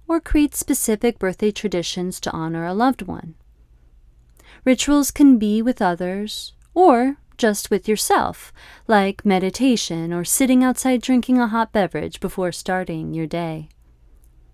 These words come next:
Rituals are often seen as the method of religion, but regardless of a religious persuasion, these basic blessings can enrich all of our lives.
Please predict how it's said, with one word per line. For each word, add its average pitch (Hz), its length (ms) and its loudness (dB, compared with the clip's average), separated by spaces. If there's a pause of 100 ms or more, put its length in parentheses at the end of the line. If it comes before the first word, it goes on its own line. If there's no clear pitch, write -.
(1400)
Rituals 294 560 2
are 240 140 2
often 214 340 0
seen 226 480 0
as 233 200 0
the 247 100 0
method 220 340 2
of 185 80 -4
religion, 202 580 2
but 220 200 -4
regardless 277 640 0
of 170 120 -8
a 175 180 -8
religious 170 720 -8 (180)
persuasion, 170 880 -6 (500)
these 226 500 4
basic 170 420 -6
blessings 175 640 -8
can 269 200 0
enrich 196 540 0 (220)
all 185 360 -2
of 190 120 -6
our 208 120 0
lives. 151 720 -6